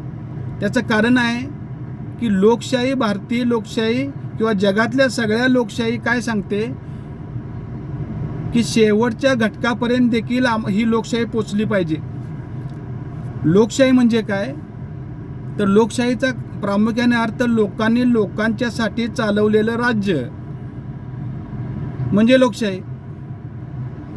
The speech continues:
राजकीय, सामाजिक, आर्थिक दृष्टीने आपले उद्दिष्ट पूर्ण करण्यासाठी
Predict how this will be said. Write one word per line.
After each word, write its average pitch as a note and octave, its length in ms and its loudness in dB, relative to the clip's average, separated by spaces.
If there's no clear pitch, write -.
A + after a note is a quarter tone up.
राजकीय, F#3 560 0
सामाजिक, A3 800 0
आर्थिक G3+ 640 2
दृष्टीने G#3 520 2
आपले A3+ 340 0
उद्दिष्ट G#3 580 0
पूर्ण A#3+ 460 2
करण्यासाठी A#3 880 0